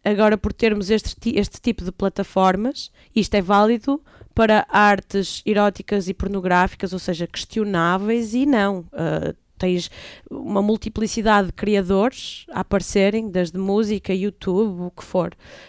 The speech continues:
Hum, portanto, a velocidade para mim vai das plataformas que surgem e depois do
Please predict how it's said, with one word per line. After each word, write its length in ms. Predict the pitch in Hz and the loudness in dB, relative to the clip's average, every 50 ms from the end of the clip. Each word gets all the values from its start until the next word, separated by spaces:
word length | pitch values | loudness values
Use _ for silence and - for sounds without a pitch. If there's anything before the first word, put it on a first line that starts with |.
| - - _ - 180 196 196 196 196 202 | -20 -20 _ 0 2 4 6 6 4 4
Hum, 340 | 202 196 196 202 196 190 - - | 2 0 -2 -2 -4 -6 -8 -14
portanto, 280 | - - - 180 - | -8 -6 -6 -2 0
a 40 | 208 | -2
velocidade 640 | 185 208 226 240 - - 240 202 233 233 247 240 - | 0 0 -4 -4 -2 -4 0 4 4 4 4 4 2
para 120 | 226 226 | 0 0
mim 200 | 226 226 240 233 | 0 2 0 0
vai 280 | 202 185 202 196 190 190 | 0 0 2 2 4 2
das 140 | 185 185 - | 2 -2 -4
plataformas 600 | - 190 - - 180 - 175 165 175 180 170 - | -8 -8 -8 -8 -6 -4 -4 -4 -2 -4 -6 -8
que 120 | - - | -12 -16
surgem 560 | - - 233 254 262 220 254 285 285 294 294 - | -4 0 0 2 2 2 2 2 2 2 -2 -2
e 140 | 339 226 | -2 -2
depois 420 | 208 208 - - 226 226 240 220 185 | -2 -2 -2 0 2 2 2 2 0
do 160 | - 220 | -4 -6